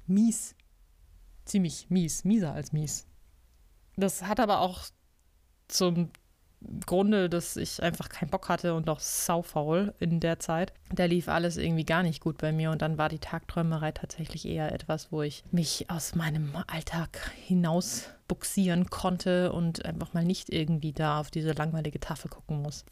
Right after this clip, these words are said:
Tagträumen wird ja bei uns eher als was Schlechtes gesehen. Also wir haben in der Schule von klein auf immer so diesen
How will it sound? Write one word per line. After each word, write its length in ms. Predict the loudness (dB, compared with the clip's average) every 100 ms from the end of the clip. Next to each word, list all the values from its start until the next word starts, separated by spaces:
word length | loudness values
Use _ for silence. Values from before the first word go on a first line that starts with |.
| -10
Tagträumen 880 | -6 -4 -4 -4 2 4 6 4 4 -2 _ -20 -20 -6
wird 320 | -2 -2 -4 -10
ja 360 | -4 0 0
bei 240 | 0 -2 0
uns 500 | 2 2 2 -4 -8 -18 -20 _ _
eher 340 | -8 -6 -6 -6
als 200 | -6 -4
was 120 | -4
Schlechtes 500 | -4 -4 -6 -6 -6
gesehen. 460 | -6 -4 -2 -2 -2
Also 380 | -2 0 0 -2 -8 _ -20 _
wir 800 | -8 -2 2 4 4 4 2 -2 -10 -20 -8
haben 240 | -2 4 4
in 100 | 4
der 100 | 2
Schule 360 | 2 4 4
von 180 | 2 -2
klein 240 | 0 2
auf 280 | 2 2 2
immer 440 | 2 4 4 2 2
so 340 | 2 2 2
diesen 580 | 2 0 4 4 2